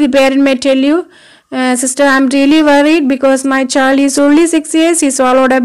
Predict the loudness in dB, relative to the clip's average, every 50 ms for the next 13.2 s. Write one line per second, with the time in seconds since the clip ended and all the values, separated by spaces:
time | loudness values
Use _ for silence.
0 | 0 0 0 -2 -2 -2 0 2 2 0 -2 -4 -14 -20 -20 -20 -20 _ -6 -2
1 | -2 -2 0 0 0 -2 -2 -2 -2 -2 0 0 0 0 0 0 0 2 0 0
2 | 0 0 0 0 0 -2 -6 _ _ _ _ _ _ _ _ _ _ _ _ _
3 | _ _ -2 0 2 2 4 4 4 2 2 0 0 0 0 2 2 0 0 0
4 | 0 0 0 0 0 0 2 2 0 0 -2 -2 0 0 2 2 0 0 -2 -4
5 | -6 -6 -4 -2 -2 -2 -2 -2 -2 0 0 0 -2 -4 -10 -20 -20 -20 -20 -20
6 | -20 -20 _ -10 -6 -4 -2 0 0 2 2 2 2 2 0 -2 -4 -2 -2 0
7 | 0 0 0 -2 -4 -6 _ _ _ _ _ _ _ _ _ _ _ _ _ _
8 | _ -2 0 0 2 2 2 2 2 2 2 2 2 2 0 0 0 0 0 0
9 | 0 0 0 0 0 2 2 0 2 2 2 2 2 0 0 0 0 -2 -4 -4
10 | -2 0 0 0 0 -2 -2 -4 -8 -8 -4 -2 -2 0 0 0 0 0 -2 -2
11 | -2 0 0 0 -2 -4 _ _ _ _ _ _ _ _ _ -4 0 0 2 2
12 | 2 2 0 0 -2 -2 0 2 2 2 2 2 0 2 2 2 2 2 2 0
13 | 0 0 -2 -4